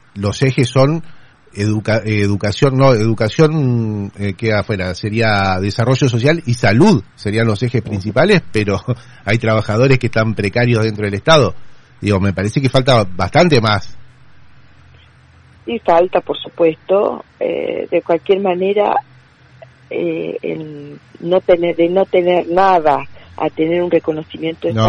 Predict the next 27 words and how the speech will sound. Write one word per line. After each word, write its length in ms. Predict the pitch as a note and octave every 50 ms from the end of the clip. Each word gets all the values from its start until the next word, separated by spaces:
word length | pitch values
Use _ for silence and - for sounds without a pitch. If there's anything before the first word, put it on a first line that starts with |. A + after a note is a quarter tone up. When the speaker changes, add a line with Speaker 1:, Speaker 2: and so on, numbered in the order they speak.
| -
Speaker 1:
claro, 20 | E3+
Speaker 2:
estabilidad 360 | E3+ E3 E3 E3+ F3 G3 G3+
Speaker 1:
sí. 160 | G#3 G3 G3
Speaker 2:
es 140 | F3 - -
un 100 | F#3+ F3
paso 320 | - - E3+ E3+ - -
importante. 680 | E3 E3 _ - G3 - - - E3+ E3 - G2 A#2 - - - - - - - -
Speaker 1:
Ujú. 60 | -
Speaker 2:
Y 80 | A3 A#3+
además 440 | A#3+ A3+ A3 G3+ G3 G3+ G#3 A3+ - - - - - - - _ -
hay 220 | F#3 F#3+ G3 G#3
el 100 | G3+ G3
antecedente 840 | F#3 F#3 F3+ - F#3 F#3 - - F3+ F3 F3 F3+ F#3 F#3+ - - F#3+
de 180 | F#3 E3+ E3 E3
que 240 | - - E3 D#3
en 120 | D#3 D#3+ F3
otras 400 | F#3 G#3 G#3+ - - - D#3 - -
gestiones, 680 | D3+ D3 - _ - - F3 F#3 F#3+ F#3 E3+ D#3 E3 D#3+
hace 220 | C#3+ - - D3
muchos 480 | C#3+ D#3+ E3+ F#3+ G3 F3+ - F3+ E3+ - -
años 300 | E3 D#3+ D#3+ D#3+ C#3+ - -
atrás, 480 | F#3 - _ _ - E3+ E3 E3 F3 - _ _ - - - - - _ _ -
cuando 380 | - F3+ F#3 F#3+ G3 F#3 F3+
hubo 340 | F3+ F#3 G3+ G3+ F#3 F#3 F3+
reconocimiento 880 | E3 D#3 D#3 - - D3+ D3 D3 C#3+ - D#3 D3+ D#3 E3+ E3+ E3 - F3
de 80 | F3 F3+
estabilidad, 720 | F3 - F#3 F3 F3 F#3 F#3 F#3+ G#3 G#3 G3 F#3 F#3+ G3+